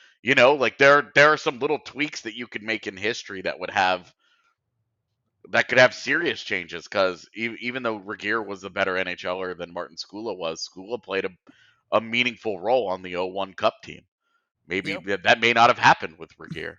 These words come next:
Speaker 1: So
Speaker 2: Obviously,
Speaker 1: that, um,
Speaker 2: Tanguay's goals in Game Seven are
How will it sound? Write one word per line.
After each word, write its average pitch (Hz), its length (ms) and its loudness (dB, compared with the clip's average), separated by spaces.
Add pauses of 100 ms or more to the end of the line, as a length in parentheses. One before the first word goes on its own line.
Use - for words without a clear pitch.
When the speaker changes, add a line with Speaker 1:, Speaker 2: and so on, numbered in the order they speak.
(100)
Speaker 1:
So 87 480 -2 (600)
Speaker 2:
Obviously, 120 420 6
Speaker 1:
that, 160 300 8
um, 147 120 -18 (100)
Speaker 2:
Tanguay's 120 540 -8
goals 117 380 -8
in 120 140 -4
Game 120 260 -6
Seven 120 440 -8
are 120 220 -6